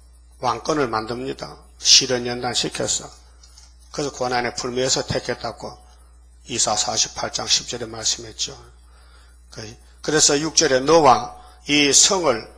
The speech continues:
아수르 왕의 손에서 건져내겠고", 그 아수르는 몽둥이이기 때문에 그 몽둥이가 유다를 치고 지나가면은 선지국가 되고 아수르 망하면 새 시대에 오고 이렇게 됩니다.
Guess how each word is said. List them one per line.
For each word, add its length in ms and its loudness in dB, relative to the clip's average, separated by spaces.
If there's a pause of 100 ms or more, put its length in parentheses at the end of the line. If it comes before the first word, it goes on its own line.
(280)
아수르 440 4
왕의 280 2
손에서 540 -2 (300)
건져내겠고", 1160 -2 (320)
그 160 -2
아수르는 500 -2
몽둥이이기 540 0
때문에 400 -6 (600)
그 100 -2
몽둥이가 840 -2 (120)
유다를 400 2
치고 300 6
지나가면은 680 2 (300)
선지국가 600 0
되고 480 -6 (1040)
아수르 340 2
망하면 500 0 (200)
새 200 4
시대에 320 2
오고 560 0 (720)
이렇게 200 0
됩니다. 480 -2